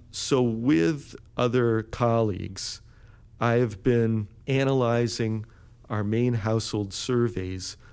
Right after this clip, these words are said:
linked to government program data. And this has to be done in a secure setting.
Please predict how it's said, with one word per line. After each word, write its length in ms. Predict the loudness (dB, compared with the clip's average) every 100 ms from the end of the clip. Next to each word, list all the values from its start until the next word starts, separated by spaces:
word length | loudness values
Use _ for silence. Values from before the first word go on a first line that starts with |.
| -10
linked 760 | -2 0 0 -2 -8 -14 -16 -16 -20 -12
to 500 | -2 0 2 0 -4 -2
government 800 | 0 0 -2 -2 -6 -10 -18 -6
program 540 | 2 2 2 -2 -4
data. 380 | -8 -10 -10 -14 -20 -20 -20 -20 -20 -20 -20 -10
And 360 | -2 0 0 -4
this 640 | 0 2 2 -2 -6 -10
has 360 | -2 0 0 -2
to 80 | -2
be 160 | 0
done 600 | 0 2 2 2 0 -4 -10 -6
in 180 | -2 0
a 220 | -2 -4
secure 540 | -4 -6 -6 0 0
setting. 520 | 0 -4 -8 -8 -12